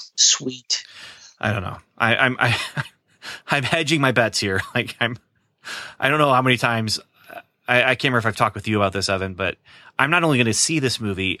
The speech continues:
Speaker 2: I'm gonna get the in-jokes.
Speaker 1: <laughs> Yeah.
Speaker 2: 'Cause I,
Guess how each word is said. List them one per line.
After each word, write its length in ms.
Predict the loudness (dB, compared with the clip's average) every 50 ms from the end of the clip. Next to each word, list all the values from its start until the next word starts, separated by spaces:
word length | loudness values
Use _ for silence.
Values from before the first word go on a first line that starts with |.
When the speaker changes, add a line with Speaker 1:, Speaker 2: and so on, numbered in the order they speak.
| _ -6
Speaker 2:
I'm 80 | -4 -2
gonna 160 | 0 -2 -2
get 300 | 0 0 -2 -2 0 0
the 80 | -2 -2
in-jokes. 920 | 0 2 0 2 2 2 2 0 0 0 -2 -8 -6 -4 -2 -2 -4 -6 _ _ _ _ _ _ _ _ _ _ _ _ -6
Speaker 1:
<laughs> 340 | -4 -4 -4 -4 -4 0 2
Yeah. 220 | 2 2 2 2 -2 -4 -2
Speaker 2:
'Cause 180 | -2 0 0 0 -2
I, 160 | -2 -2 -2